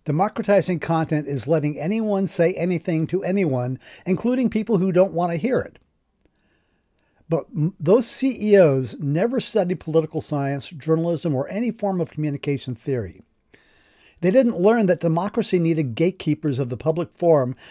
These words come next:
that encouraged critical thinking over bias and emotion. That ability is the core of journalism. It creates an informed society that can make intelligent decisions based on information that is as unbiased as a human being can make it.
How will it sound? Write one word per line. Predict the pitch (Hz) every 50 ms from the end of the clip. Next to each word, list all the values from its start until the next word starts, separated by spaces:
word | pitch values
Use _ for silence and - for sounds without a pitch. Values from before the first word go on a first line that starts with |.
| - _ -
that | 151 151
encouraged | 160 147 - - 196 202 190 160 -
critical | - - - 233 233 233 233 226 208
thinking | - - 233 247 - - 156 147 151
over | 143 151 147 143 156
bias | 131 117 - 156 151 165 170 175 170 - -
and | 143 135
emotion. | 135 139 139 147 151 - - 87 76 76 _ _ _ _ _ _ _ _ _ _ _ _ _ _ _ _ _ _ _ _ _ _ _ _ _ _ _
That | - 131 151 160 180
ability | 196 160 139 156 196 220 226 214 190 156 147 151
is | 156 160 143 113 -
the | - -
core | - - 175 180 180 180
of | 175 156 131
journalism. | - 143 143 139 135 120 107 92 - 92 - _ _ _ _ _ _ _ _ _ -
It | - 117 -
creates | - 147 147 151 160 175 180 175 -
an | 165 135
informed | 127 117 110 - - 180 190 226 220 202
society | - 220 165 - 165 151 147 151 147 160 151
that | 143 139 -
can | - 131 135
make | 139 135 123 127
intelligent | 120 113 - 180 202 220 202 - 240 226 -
decisions | 190 - - 123 113 98 107 110 113 110 - - _ _ - - - - - - - -
based | 135 165 202 196 -
on | 202 180 175
information | 156 180 220 220 - 220 190 175 165 156 - 180 165
that | 147 147 147 131
is | 147 143 120 - - - _ _ _ _ -
as | 147 143 143 - - _ -
unbiased | - 202 240 247 196 220 214 196 165 151 127 -
as | 147 143 131 143
a | 156
human | 143 - - 208 202 202 190
being | 160 156 147 147 139 147
can | - 147 147
make | 151 156 170 160 -
it. | - -